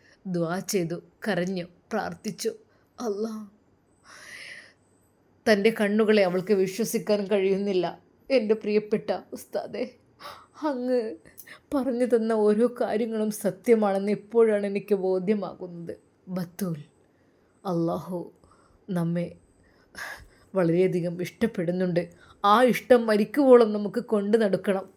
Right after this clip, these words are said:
ട്ടോ. ഉം, ഒരിക്കൽ പോലും അള്ളാഹ്ക്ക് ഇഷ്ടമല്ലാത്ത ഒരു കാര്യം നമ്മുടെ ജീവിതത്തിൽ വരാൻ പാടില്ല. ഇല്ല ഉസ്താദേ.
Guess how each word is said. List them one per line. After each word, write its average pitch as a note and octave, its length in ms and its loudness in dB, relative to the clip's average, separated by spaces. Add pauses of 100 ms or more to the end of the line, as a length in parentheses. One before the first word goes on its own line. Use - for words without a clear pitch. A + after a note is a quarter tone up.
(240)
ട്ടോ. G#3 80 2 (800)
ഉം, C4 100 -6 (140)
ഒരിക്കൽ A3+ 380 4
പോലും A#3 420 4
അള്ളാഹ്ക്ക് G#3 400 -2
ഇഷ്ടമല്ലാത്ത A3 560 0
ഒരു G#3 160 0
കാര്യം G#3 420 0
നമ്മുടെ G3 300 -2
ജീവിതത്തിൽ F#3+ 640 -2
വരാൻ F#3+ 360 0
പാടില്ല. F#3 360 -2 (640)
ഇല്ല C4 240 -4
ഉസ്താദേ. G3 440 -8